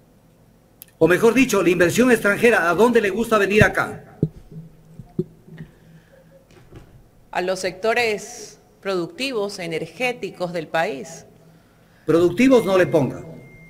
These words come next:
Speaker 1: porque productivo también es, es producir papas, es también un montón de cosas. ¿Sector qué?
Speaker 2: Al
Speaker 1: ¿Qué
Speaker 2: energético,
Speaker 1: sectores?
Speaker 2: por ejemplo.
Speaker 1: No, por ejemplo, o sea, sectores estratégicos,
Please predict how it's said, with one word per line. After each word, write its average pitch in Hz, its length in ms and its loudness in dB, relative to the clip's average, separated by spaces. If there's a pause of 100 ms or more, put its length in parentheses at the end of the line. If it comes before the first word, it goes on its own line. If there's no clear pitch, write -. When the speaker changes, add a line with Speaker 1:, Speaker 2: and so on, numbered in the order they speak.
(580)
Speaker 1:
porque 147 200 2
productivo 185 440 4
también 190 280 0
es, 143 120 -4
es 165 160 2
producir 151 420 0
papas, 170 480 2
es 143 120 -6
también 160 760 0 (260)
un 156 100 2
montón 165 200 4
de 160 120 4
cosas. 127 360 -8 (140)
¿Sector 202 800 0
qué? - 520 -4 (2000)
Speaker 2:
Al 202 120 2
Speaker 1:
¿Qué 214 60 2
Speaker 2:
energético, 214 440 2
Speaker 1:
sectores? 262 260 2
Speaker 2:
por 233 120 2
ejemplo. 269 460 -6 (880)
Speaker 1:
No, 135 320 -6
por 147 160 4
ejemplo, 147 420 2
o 117 80 -2
sea, 170 340 0 (300)
sectores 202 540 2
estratégicos, 170 1120 -2